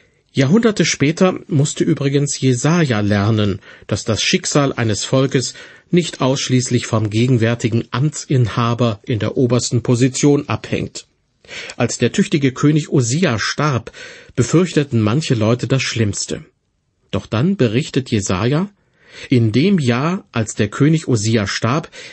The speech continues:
sah ich den Herrn sitzen auf einem hohen und erhabenen Thron, und sein Saum füllte den Tempel." Mit anderen Worten, König Usia war zwar tot,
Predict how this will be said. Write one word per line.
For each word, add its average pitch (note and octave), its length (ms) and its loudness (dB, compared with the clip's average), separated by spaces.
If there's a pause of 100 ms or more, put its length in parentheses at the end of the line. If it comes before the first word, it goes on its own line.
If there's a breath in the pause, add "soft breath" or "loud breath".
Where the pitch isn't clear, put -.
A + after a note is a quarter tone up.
(100 loud breath)
sah D3 200 0
ich - 140 -2
den C3+ 160 4
Herrn E3+ 440 4
sitzen A2 540 0
auf G#2 200 -2
einem G#2+ 300 0
hohen E3 280 4
und A#2+ 280 -2
erhabenen A2 580 -2
Thron, C3 440 2 (360 loud breath)
und D3+ 320 2 (140)
sein G#2 340 -2
Saum A#2 400 2
füllte G#2+ 520 0
den B2 300 -2
Tempel." - 460 -4 (1000)
Mit G2+ 240 -4
anderen G2+ 360 -2
Worten, C3+ 400 -2 (400 soft breath)
König C#3+ 460 0
Usia A#2 520 0
war A2 200 0
zwar - 300 -4
tot, A3+ 400 0